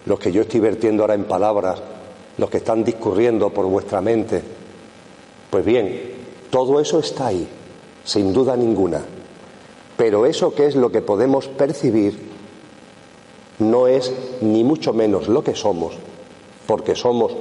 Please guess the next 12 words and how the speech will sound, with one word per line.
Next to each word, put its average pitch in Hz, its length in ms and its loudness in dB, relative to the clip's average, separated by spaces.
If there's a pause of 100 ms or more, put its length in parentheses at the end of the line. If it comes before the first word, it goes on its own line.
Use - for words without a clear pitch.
(200)
mucho 143 400 2
más. 90 260 -4 (920)
Y 113 160 2
ese 160 220 2
mucho 156 340 2
más 110 340 -2 (640)
que 113 140 2
no 143 140 4
vemos, 98 420 0 (480)
que 101 140 2
no 139 140 2
percibimos, 110 720 2